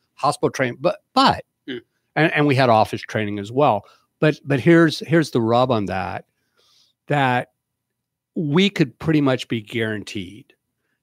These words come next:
Speaker 1: that if we finished our residency program, you could literally hang a shingle on the door and be successful.
Speaker 2: Yeah.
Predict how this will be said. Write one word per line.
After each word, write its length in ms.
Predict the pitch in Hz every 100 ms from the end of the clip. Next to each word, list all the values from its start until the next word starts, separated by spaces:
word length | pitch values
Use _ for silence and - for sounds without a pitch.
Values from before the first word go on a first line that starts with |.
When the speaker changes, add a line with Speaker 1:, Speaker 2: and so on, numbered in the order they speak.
| _
Speaker 1:
that 160 | 117 113
if 160 | -
we 80 | 131
finished 500 | - - 151 151 -
our 140 | 139
residency 480 | 127 117 107 104 113
program, 720 | - 107 107 110 104 101 98 - _ _ _
you 120 | 135
could 160 | 123 123
literally 360 | 120 131 123 104
hang 320 | - 127 135
a 40 |
shingle 420 | 127 - 135 127 117
on 100 | 113
the 80 |
door 320 | 104 113 110 107
and 200 | 113 95
be 160 | 107
successful. 680 | 95 - - 107 101 - -
Speaker 2:
Yeah. 80 | -